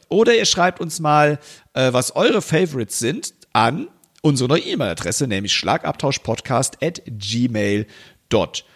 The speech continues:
com. Vielleicht war auch was dabei, das würde uns auch freuen, wenn wir da ein Feedback bekommen würden, dass er sagt zum Beispiel, dass der Dirk jetzt hier seinen Top-Tipp unter den Weihnachtsbaum rausgehauen hat. Lasst uns das so wissen, weil wir freuen uns immer wieder, wenn unsere Tipps natürlich auch ihren Anklang finden, logischerweise.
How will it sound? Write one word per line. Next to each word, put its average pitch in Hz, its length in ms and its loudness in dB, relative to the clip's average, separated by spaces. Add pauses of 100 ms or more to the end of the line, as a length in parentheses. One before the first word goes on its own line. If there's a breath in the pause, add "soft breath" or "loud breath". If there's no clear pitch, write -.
(240 soft breath)
com. 175 340 2 (180 loud breath)
Vielleicht 175 260 2
war 208 100 4
auch 175 80 2
was 180 140 2
dabei, 127 440 4
das 156 160 -4
würde 143 80 -2
uns - 80 -6
auch 147 140 2
freuen, 131 200 0
wenn 117 60 -2
wir 113 60 -2
da 139 120 2
ein 320 80 0
Feedback 110 320 -6
bekommen 110 240 -4
würden, 110 120 -4
dass 120 100 -6
er 117 80 -6
sagt 127 180 -4
zum 131 80 -6
Beispiel, 117 220 -4
dass 113 220 -2
der 113 180 2
Dirk 139 220 0
jetzt 147 160 -4
hier 135 260 4 (340 loud breath)
seinen 143 400 2
Top-Tipp - 600 0
unter 143 220 2
den 113 60 -2
Weihnachtsbaum 135 380 -2
rausgehauen 120 560 -2
hat. - 240 -4 (100)
Lasst 190 200 0
uns - 80 -6
das 139 100 -6
so 131 120 -2
wissen, 185 200 0
weil 170 160 4
wir 180 100 4
freuen 208 260 2
uns 196 140 -4
immer 202 160 -4
wieder, 202 180 -2
wenn 170 100 -6
unsere 160 260 -6
Tipps 185 180 -2
natürlich 147 300 -4
auch 175 120 -6
ihren 180 360 -2
Anklang 143 400 -2
finden, 85 260 -10
logischerweise. 76 640 -8